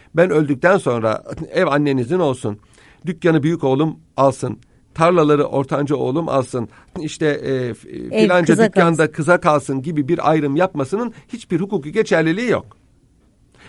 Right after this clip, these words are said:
Speaker 1: Varisler buna uyabilirler de, uymayabilirler de. Çünkü bir kimse öldükten sonra mallar üzerinde tasarruf yapamaz.
Speaker 2: Şimdi enteresan bir şeyden bahsediyoruz aslında. Bir parantez açıyoruz, hayat başlıyor. Oraya bir sürü rakam yazıyoruz. Üç, beş, yedi,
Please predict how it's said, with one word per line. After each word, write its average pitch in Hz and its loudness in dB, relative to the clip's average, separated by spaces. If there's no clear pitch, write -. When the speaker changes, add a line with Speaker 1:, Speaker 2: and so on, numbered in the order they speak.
Speaker 1:
Varisler 185 4
buna 175 0
uyabilirler 160 4
de, 220 2
uymayabilirler 120 -2
de. 104 -10
Çünkü 160 -6
bir 208 -6
kimse 139 -4
öldükten 151 2
sonra 127 -2
mallar 143 2
üzerinde 110 -4
tasarruf 170 0
yapamaz. 156 2
Speaker 2:
Şimdi 240 2
enteresan 190 2
bir 175 -2
şeyden 185 2
bahsediyoruz 170 0
aslında. 165 -2
Bir 190 -2
parantez 196 0
açıyoruz, 196 -4
hayat 175 -2
başlıyor. 160 -4
Oraya 247 0
bir 226 -2
sürü 214 -2
rakam 196 -2
yazıyoruz. 156 -2
Üç, 170 -4
beş, 165 -2
yedi, 170 -2